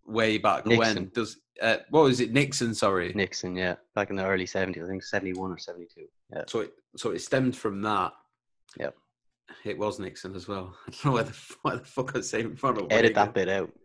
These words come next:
Speaker 1: Yeah.
Speaker 2: <laughs> Jump to Nixon.
Speaker 1: Yeah, it stem-, it stemmed from Nixon's war on drugs, uh, back in the seventies,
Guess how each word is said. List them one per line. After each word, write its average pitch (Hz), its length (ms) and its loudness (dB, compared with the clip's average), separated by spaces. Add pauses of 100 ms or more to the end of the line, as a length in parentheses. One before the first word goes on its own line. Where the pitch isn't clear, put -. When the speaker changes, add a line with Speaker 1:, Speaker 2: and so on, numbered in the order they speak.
(160)
Speaker 1:
Yeah. 139 1400 4
Speaker 2:
<laughs> - 40 -4
Jump 110 240 4
to 110 120 2
Nixon. 104 560 0
Speaker 1:
Yeah, 113 280 4
it 120 180 2
stem-, 170 360 8
it 151 260 6
stemmed 156 320 4
from 131 200 0
Nixon's 127 460 0
war 120 300 6
on 117 80 2
drugs, 117 420 0 (500)
uh, 113 220 4
back 120 320 0
in 113 80 -4
the 104 100 -4
seventies, 101 560 -6